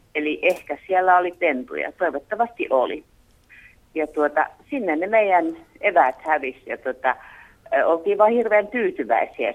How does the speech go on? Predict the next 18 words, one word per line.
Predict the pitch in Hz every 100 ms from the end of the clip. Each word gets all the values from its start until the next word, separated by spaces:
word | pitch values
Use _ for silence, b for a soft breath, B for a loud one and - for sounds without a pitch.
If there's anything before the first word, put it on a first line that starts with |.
| -
siitä | 131 123
ja | 127
nauraskeltiin | 156 185 170 165 151 135 160 156
sitten | 165 165 165
jälkeenpäin, | 165 160 - 139 135 139 135
että | 131 - 147 B B B -
eihän | 196 180 156
näitä | 175 196 190 175 -
villieläimiä | 190 156 143 135 135 135 139 139
saisi | - 131 131 -
niinku | 143 143
ruokkia | 135 143 120 - 139 127 117
ja, | 120 123 - b _ - -
ja | 127
tota, | - 120 127
pitää | - 135 131 120
semmoisena | - 120 - 127
aljona. | 123 120 117 - 185